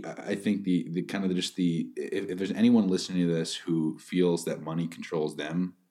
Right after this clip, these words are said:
and, and not the other way around where you're controlling your money, then just know that it's possible. Just know that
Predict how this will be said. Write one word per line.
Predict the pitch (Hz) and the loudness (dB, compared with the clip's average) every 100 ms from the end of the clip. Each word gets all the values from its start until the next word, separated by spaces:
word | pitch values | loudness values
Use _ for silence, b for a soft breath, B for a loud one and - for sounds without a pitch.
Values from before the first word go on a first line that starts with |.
| _ _ _ _ _ _ _ | _ _ _ _ _ _ _
and, | 82 78 73 73 71 71 | -10 -10 -10 -10 -10 -12
and | 73 | -10
not | 78 80 | -8 -6
the | 80 | -4
other | 80 | -4
way | 78 78 | -2 -4
around | 73 76 78 80 | -4 -4 -4 -4
where | 73 | -4
you're | 71 76 | -4 -6
controlling | 78 78 - 76 71 | -6 -8 -8 -8 -10
your | 71 | -8
money, | 78 80 92 95 b b b b b | -6 -4 -4 -6 b b b b b
then | 92 85 80 80 | -6 -4 -6 -8
just | 113 - | -8 -6
know | 120 | -2
that | 113 | 0
it's | 87 | -2
possible. | - - - - 71 - | -4 -6 -6 -8 -10 -12
Just | 82 80 | -12 -6
know | 90 87 | -4 -4
that | 82 78 78 | -4 -6 -8